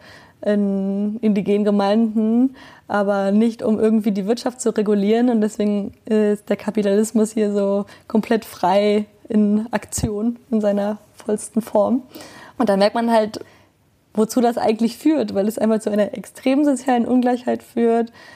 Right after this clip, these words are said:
zu einer extremen Umweltzerstörung, zu einer extremen Kapitalkonzentration, zu einer extremen Armut von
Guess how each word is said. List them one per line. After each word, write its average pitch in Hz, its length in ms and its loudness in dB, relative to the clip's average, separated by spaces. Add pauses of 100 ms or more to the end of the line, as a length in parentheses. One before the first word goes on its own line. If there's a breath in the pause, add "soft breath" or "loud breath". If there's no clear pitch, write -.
(180 loud breath)
zu 214 960 0
einer 214 120 2
extremen 254 1160 0 (500 soft breath)
Umweltzerstörung, 226 1800 0 (460 loud breath)
zu - 120 -4
einer 214 260 2
extremen 277 580 0
Kapitalkonzentration, 226 1800 -2 (600 loud breath)
zu 214 600 0
einer 214 160 2
extremen 254 460 -2
Armut 220 600 2
von 214 720 0